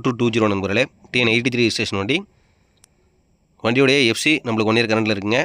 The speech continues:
வண்டியுடைய இன்சூரன்ஸு நம்மளுக்கு லைவில் தான் இருக்குங்க. So, வண்டியுடைய பர்மிட்டு நீங்கள் ஜாயிண்ட் வேணாலும் போட்டுக்கலாம், சரண்டர் வேணாலும் பண்ணிக்கலாம். வண்டி வெறும்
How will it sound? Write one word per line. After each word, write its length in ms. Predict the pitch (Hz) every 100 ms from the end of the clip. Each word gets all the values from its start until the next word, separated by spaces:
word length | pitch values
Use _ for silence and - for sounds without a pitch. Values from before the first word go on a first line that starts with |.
| - _ _ _ _ _ 104
வண்டியுடைய 340 | 117 139 131 131 151 _ _ _ - 123
இன்சூரன்ஸு 460 | 139 147 139 151 190 - 107
நம்மளுக்கு 340 | 110 110 123 120 - 104
லைவில் 220 | 107 107 107
தான் 80 |
இருக்குங்க. 260 | 104 95 101 _ _ _ _ _ _ _ -
So, 60 | -
வண்டியுடைய 300 | 110 123 127 110
பர்மிட்டு 320 | 127 131 143 131
நீங்கள் 160 | 110
ஜாயிண்ட் 180 | 110 120
வேணாலும் 200 | 123 117
போட்டுக்கலாம், 340 | 110 110 151 180
சரண்டர் 260 | - 113 107
வேணாலும் 180 | 110 104
பண்ணிக்கலாம். 340 | 98 110 143 - _ _ _ _ _ _ _ - 117
வண்டி 180 | 143 143
வெறும் 200 | 139